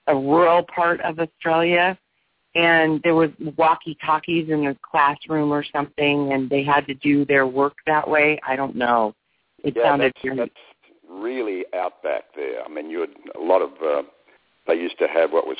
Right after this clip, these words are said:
Speaker 2: called the two-way radio schools, where you, uh, it was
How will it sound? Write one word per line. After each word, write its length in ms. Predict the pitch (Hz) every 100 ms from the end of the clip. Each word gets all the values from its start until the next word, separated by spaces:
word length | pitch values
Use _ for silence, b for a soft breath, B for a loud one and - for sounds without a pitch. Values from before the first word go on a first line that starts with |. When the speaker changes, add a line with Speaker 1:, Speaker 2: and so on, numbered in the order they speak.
| -
Speaker 2:
called 200 | 78 69
the 60 | 71 -
two-way 240 | 85 76
radio 420 | 69 78 76 76 67 -
schools, 320 | - 67 64 -
where 220 | 69 65 - _ _ _ _ _ _ _ _ _ - _ _ _
you, 520 | - 62 76 73 71
uh, 260 | 73 69 65 - _ _ - _ _ _ _ _ _
it 80 | -
was 80 | -